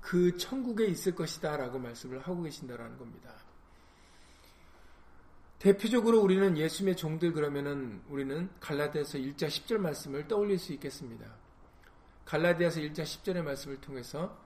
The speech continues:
어, 사람을 기쁘게 하는 종들과 그리스도의 종이 구별됨을 우리들에게 알려주고 계시죠.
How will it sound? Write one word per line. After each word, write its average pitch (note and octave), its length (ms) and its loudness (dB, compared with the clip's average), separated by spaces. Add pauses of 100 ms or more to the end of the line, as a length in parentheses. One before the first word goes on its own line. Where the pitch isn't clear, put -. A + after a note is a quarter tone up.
(420)
어, G#2+ 460 -10 (760)
사람을 A#3+ 680 6
기쁘게 F#3+ 400 2
하는 E3+ 220 6
종들과 C3+ 840 -2 (160)
그리스도의 F3 600 2
종이 C#3+ 340 -6
구별됨을 C#3 560 -2
우리들에게 A#2+ 460 -4
알려주고 A#2+ 380 -6
계시죠. - 360 -12